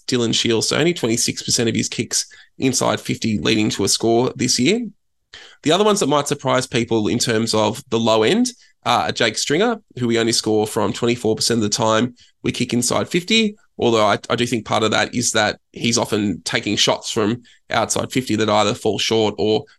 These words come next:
go out of bounds. Um, and so therefore his numbers are down. I imagine when he's actually pinpointing a target, he's probably pretty effective. But surprising to me was the lowest percentage of anyone who had ten more kicks was actually Sam Durham. So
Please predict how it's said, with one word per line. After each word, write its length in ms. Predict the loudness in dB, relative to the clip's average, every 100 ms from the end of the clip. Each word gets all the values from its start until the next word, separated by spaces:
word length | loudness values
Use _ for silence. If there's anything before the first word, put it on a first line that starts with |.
| _
go 140 | 0 2
out 120 | 2
of 80 | 2
bounds. 500 | 2 4 2 -2 0
Um, 440 | 0 0 -2 -8 _
and 180 | -4 -2
so 140 | -2 0
therefore 360 | -2 0 -2
his 200 | -2 -4
numbers 300 | -2 -2 -2
are 60 | -2
down. 280 | 0 0 0
I 120 | 0
imagine 440 | -2 -2 -2 -4
when 240 | -4 -4 -2
he's 320 | 0 0 0
actually 300 | -2 -2 -4
pinpointing 480 | -2 -2 0 0 0
a 20 |
target, 400 | 0 0 -2 -4
he's 160 | -8 -8
probably 300 | -6 -6 -4
pretty 220 | -4 -4
effective. 480 | -4 -4 -2 -4 -4 -18 -18 -18 -10
But 120 | -4 -2
surprising 460 | 2 2 2 0
to 140 | 0 2
me 200 | 2 2
was 280 | -2 -10 -10
the 80 | -4
lowest 340 | 0 2 0 -2
percentage 380 | -2 0 -2
of 80 | -2
anyone 360 | 0 2 2 0
who 100 | -2
had 220 | -4 -4
ten 180 | -2 2
more 200 | 2 0
kicks 300 | 0 -4 -2
was 120 | -4
actually 240 | -2 -2
Sam 280 | 0 0 0
Durham. 380 | 2 2 2 2
So 180 | 0